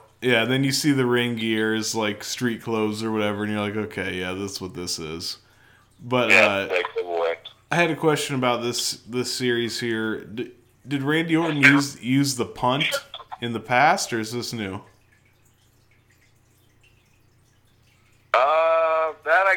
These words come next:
Speaker 2: can't tell you. I, I, I, I didn't think much of the punt. I just thought it was just another kick. Like, that's what wrestlers do nowadays, is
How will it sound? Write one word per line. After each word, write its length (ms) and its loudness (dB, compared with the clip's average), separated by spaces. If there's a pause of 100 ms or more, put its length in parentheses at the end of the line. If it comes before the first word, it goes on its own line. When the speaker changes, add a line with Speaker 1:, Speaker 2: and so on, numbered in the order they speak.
Speaker 2:
can't 300 2
tell 240 4
you. 140 -2
I, 0 -
I, 560 0
I, 140 2 (920)
I 60 0
didn't 260 2
think 200 2
much 260 2
of 100 -2
the 60 -12
punt. 400 0
I 180 4
just 180 -14
thought 240 6
it 100 2
was 160 -4 (100)
just 200 -10
another 380 2
kick. 340 2 (120)
Like, 180 2 (320)
that's 320 0
what 200 -2
wrestlers 440 2
do 140 2
nowadays, 480 2
is 200 -12